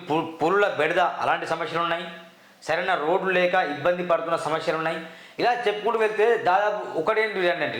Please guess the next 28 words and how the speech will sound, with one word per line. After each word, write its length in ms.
మొత్తం 320
ఒక 100
పుస్తకం 400
రాయొచ్చు. 320
సిర్పూర్లో 680
అసలు 180
ఎన్ని 180
సమస్యలు 320
ఉన్నాయని 180
చెప్తే 220
వంద 200
పేజీల 340
పుస్తకమే 460
రాయొచ్చు. 320
అయితే 200
ఇప్పుడు 220
ఆ 20
పుస్తకం 400
రాయడం 300
అనే 100
విషయం 260
పక్కన 240
పెడితే 180
కనుక 180
అసలు 260
సిర్పూర్ 540
నియోజకవర్గంలో 420
కాంగ్రెస్ 420